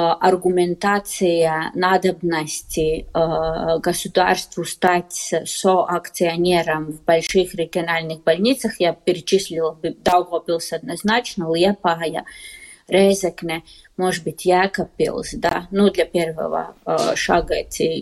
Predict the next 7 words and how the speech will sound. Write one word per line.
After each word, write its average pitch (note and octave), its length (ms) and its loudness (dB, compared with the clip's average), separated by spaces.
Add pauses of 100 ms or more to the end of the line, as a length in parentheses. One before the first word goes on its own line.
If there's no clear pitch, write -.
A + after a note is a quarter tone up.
четвертого E3+ 720 0
уровня, E3+ 640 0 (160)
э, E3 600 -4
больницы, G3+ 600 4 (500)
что F3+ 360 4
это G3 320 0
время G3 380 0